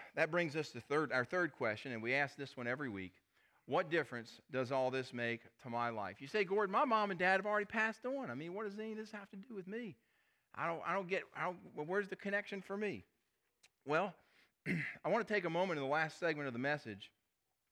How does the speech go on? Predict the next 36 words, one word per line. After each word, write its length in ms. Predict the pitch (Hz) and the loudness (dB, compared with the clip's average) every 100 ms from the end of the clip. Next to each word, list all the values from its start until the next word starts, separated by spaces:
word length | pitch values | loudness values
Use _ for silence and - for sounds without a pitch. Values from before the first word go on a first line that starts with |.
| _ _ - | _ _ -10
to 100 | 147 | -8
talk 340 | - 175 185 | 0 2 2
with 140 | 160 127 | 0 2
those 260 | 151 180 | 4 4
of 160 | 156 117 | 0 2
us 320 | 113 110 - - _ _ _ _ _ | 4 4 0 -16 _ _ _ _ _
who 200 | 175 160 - | 2 2 4
are 240 | 143 143 | 4 2
parents, 640 | - - 147 113 82 - - _ | 2 0 0 -2 -4 -14 -20 _
to 80 | 147 | -16
talk 340 | - 180 170 | -4 -2 0
with 120 | 143 | 0
those 260 | 135 151 139 | 0 0 -2
of 120 | 123 | -2
us 300 | 113 110 - _ _ _ _ | 0 -2 -4 _ _ _ _
who 140 | 160 - | -4 0
are 200 | 143 143 | 2 2
parents, 400 | 160 135 104 - | -2 -6 -6 -6
people 260 | 196 196 | -6 -4
who 100 | 165 | -2
are 100 | 139 | -2
followers 520 | - 175 190 214 202 | -2 0 2 2 0
of 100 | 180 | -2
Jesus 360 | 156 180 180 170 | -8 -8 -6 -8
Christ 440 | - 143 135 143 - | -4 0 2 0 -6
and 180 | 160 170 | -6 -6
who 120 | 160 | -4
have 240 | 156 143 127 | -4 -4 -4
children 500 | - 143 113 107 107 _ _ _ | 0 0 0 -4 -6 _ _ _
living 260 | 131 143 139 | -2 0 0
in 120 | 127 | -2
our 140 | 120 117 | -2 0
household 480 | 135 127 117 104 | -2 -2 -4 -6
today. 260 | 107 120 110 | -4 -2 -2
The 80 | 101 | -4
question 600 | - 202 196 - 107 | 0 0 0 -4 -8